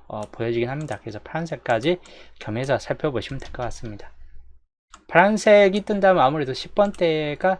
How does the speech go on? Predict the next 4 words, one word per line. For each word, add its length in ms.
좀 260
되질, 360
될 220
듯하다입니다. 840